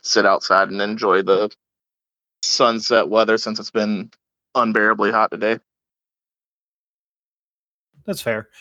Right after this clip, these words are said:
Speaker 2: Yeah, no, it, uh, fucking, uh, every, e-, every one of you, except for, I think, Britt, was doing their best to try and sacrifice themselves.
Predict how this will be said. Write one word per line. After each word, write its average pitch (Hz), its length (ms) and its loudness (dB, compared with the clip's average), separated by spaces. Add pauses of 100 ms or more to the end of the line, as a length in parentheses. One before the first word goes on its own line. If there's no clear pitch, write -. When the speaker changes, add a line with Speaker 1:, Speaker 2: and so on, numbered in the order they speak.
(120)
Speaker 2:
Yeah, 175 240 2
no, 170 240 2
it, 165 320 0
uh, 160 520 2 (960)
fucking, 170 680 2
uh, 127 840 0 (520)
every, 196 420 0
e-, - 60 -8 (300)
every 196 220 2
one 185 160 2
of 160 100 0
you, 165 140 2
except 156 320 0
for, 165 120 2
I 156 120 2
think, 156 280 0
Britt, 135 300 0
was 127 240 -2
doing 131 240 0
their 139 120 2
best 117 260 -2
to 117 80 -14
try 123 160 -2
and 104 100 -4
sacrifice 110 540 -4
themselves. 117 640 -2